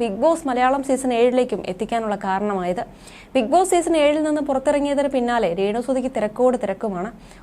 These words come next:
ഉദ്ഘാടനങ്ങളും ആൽബം ഷൂട്ടിംഗും ഒക്കെയായി നിൻ-, ഏഹ്, നിന്ന് തിരിയാൻ ഇപ്പോൾ രേണുവിന് നേരവുമില്ല.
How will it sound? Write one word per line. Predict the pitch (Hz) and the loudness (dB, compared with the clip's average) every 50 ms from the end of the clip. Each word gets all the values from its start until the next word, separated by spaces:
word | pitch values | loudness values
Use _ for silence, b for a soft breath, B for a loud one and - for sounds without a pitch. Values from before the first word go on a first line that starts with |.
| B 202 | B -4
ഉദ്ഘാടനങ്ങളും | 214 196 - 247 240 226 247 254 254 262 247 240 226 | -4 0 0 0 0 2 0 0 0 0 0 2 0
ആൽബം | 226 226 220 254 254 262 | 0 0 0 -2 -2 0
ഷൂട്ടിംഗും | 269 254 262 269 254 262 247 | -2 -2 0 0 0 0 0
ഒക്കെയായി | - - - 254 247 220 202 240 247 226 | -2 -4 -2 -2 0 0 0 -2 -4 -4
നിൻ-, | 220 214 208 - - 202 | -2 -4 -2 0 2 2
ഏഹ്, | 208 208 214 | 2 4 2
നിന്ന് | 226 254 285 311 294 | 2 2 2 2 2
തിരിയാൻ | 269 262 254 247 233 196 - - 202 | 0 2 2 2 2 0 0 -4 -4
ഇപ്പോൾ | 202 226 214 233 254 214 202 | -2 0 0 0 0 -2 -2
രേണുവിന് | 196 196 208 214 214 214 214 214 | -2 -2 -2 -4 -6 -6 -4 -2
നേരവുമില്ല. | 196 202 202 214 226 226 214 175 156 190 | -2 0 0 0 -2 -2 -2 -4 -6 -8